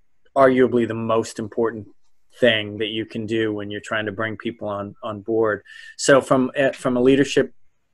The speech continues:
principle perspective, I would say that's very high on the list. Make sure you've got people who have the aptitude and the desire to learn, and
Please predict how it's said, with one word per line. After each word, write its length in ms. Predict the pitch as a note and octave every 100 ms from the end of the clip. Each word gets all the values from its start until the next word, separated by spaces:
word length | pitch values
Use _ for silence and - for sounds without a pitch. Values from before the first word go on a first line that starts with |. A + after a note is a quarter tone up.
| _
principle 420 | - C3+ - C3+ C3+
perspective, 600 | C3+ - C3+ C3 C3+ B2
I 100 | A#2
would 140 | A#2
say 160 | B2 A2+
that's 300 | A#2 - A#2+
very 560 | A#2 A#2+ A#2 A#2 G#2 _ _ -
high 440 | - B2 A2+ A2 G#2+
on 220 | A2+ A2
the 80 | G#2+
list. 440 | A2 G2+ - -
Make 180 | A2+ G#2+
sure 200 | - A#2
you've 240 | A2 G#2
got 220 | A2+ G#2+
people 340 | A#2+ A#2 A#2 G#2+
who 280 | A2+ G#2+ G#2 _ -
have 140 | A#2+
the 160 | A#2+ A#2
aptitude 720 | C3+ D3 D3 C#3 C3+ A#2+ A#2+
and 140 | A#2 A2+
the 60 |
desire 720 | A2+ G#2 A#2+ A#2 A2 G2+ F#2+ - - _ -
to 140 | C3
learn, 800 | A#2 A#2+ C3+ C3 A#2+ A2 G#2 G2+ - - _ A#2 - _
and 540 | B2 A2+ A2+ A2 A2